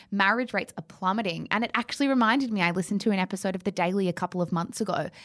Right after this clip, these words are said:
that I recommended on the podcast about Japan's plummeting birth rate.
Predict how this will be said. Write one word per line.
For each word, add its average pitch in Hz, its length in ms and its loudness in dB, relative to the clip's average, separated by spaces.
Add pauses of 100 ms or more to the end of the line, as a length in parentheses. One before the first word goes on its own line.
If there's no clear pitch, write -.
(160)
that 208 120 4
I 196 100 6
recommended 196 540 0
on 247 120 2
the 196 60 -2
podcast 165 500 -2
about 165 300 0
Japan's 156 420 -4
plummeting 160 440 -2 (120)
birth 156 260 -2
rate. - 180 -2